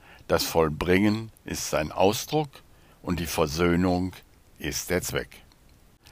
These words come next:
Daneben stand noch einmal in Großbuchstaben: „Potenzial gleich Fähigkeit. Vollbringen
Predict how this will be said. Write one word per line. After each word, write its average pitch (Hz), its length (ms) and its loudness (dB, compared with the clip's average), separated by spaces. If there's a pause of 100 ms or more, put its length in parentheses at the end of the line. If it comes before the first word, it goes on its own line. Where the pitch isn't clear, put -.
(240)
Daneben 113 720 6 (140)
stand 98 340 2
noch 87 320 4
einmal 87 380 8
in 80 360 0 (140)
Großbuchstaben: 120 1300 2 (580)
„Potenzial 85 1000 6 (180)
gleich 110 480 6 (160)
Fähigkeit. 76 840 0 (1160)
Vollbringen 107 1040 6